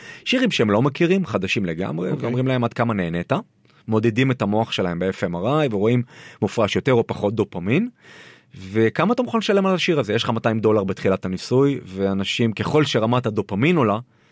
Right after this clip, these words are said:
Speaker 2: מוכנים לשלם
Speaker 1: משלם-,
Speaker 2: יותר?
Speaker 1: מוכנים לשלם יותר, וגם ההנאה שלהם הסובייקטיבית עולה.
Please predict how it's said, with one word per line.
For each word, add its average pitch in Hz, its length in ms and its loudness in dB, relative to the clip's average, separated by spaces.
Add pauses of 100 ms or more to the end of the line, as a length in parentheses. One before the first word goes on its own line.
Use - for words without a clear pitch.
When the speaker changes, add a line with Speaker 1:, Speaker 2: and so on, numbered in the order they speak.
(100)
Speaker 2:
מוכנים 113 320 -6
לשלם 110 200 -6
Speaker 1:
משלם-, 110 180 0
Speaker 2:
יותר? 117 120 2
Speaker 1:
מוכנים 117 260 2
לשלם 113 300 0
יותר, 127 400 2
וגם 104 460 0
ההנאה 98 540 0
שלהם 92 440 -2
הסובייקטיבית 98 840 -2
עולה. 127 240 2